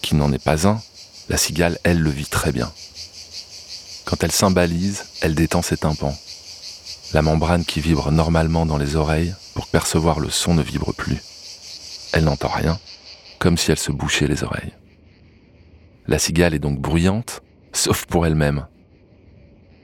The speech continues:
On comprend que dans la fable, sa voisine la fourmi soit quelque peu agacée, elle qui est plutôt silencieuse.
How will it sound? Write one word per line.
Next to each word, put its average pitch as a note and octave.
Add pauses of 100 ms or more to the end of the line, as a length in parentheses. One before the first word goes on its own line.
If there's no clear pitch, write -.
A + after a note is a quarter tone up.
(440)
On -
comprend G2+
que A2
dans F#2+
la E2
fable, G2+
sa E2+
voisine E2
la E2
fourmi F2+
soit -
quelque D#2+
peu E2
agacée, D#2 (680)
elle F2+
qui -
est E2
plutôt -
silencieuse. D#2+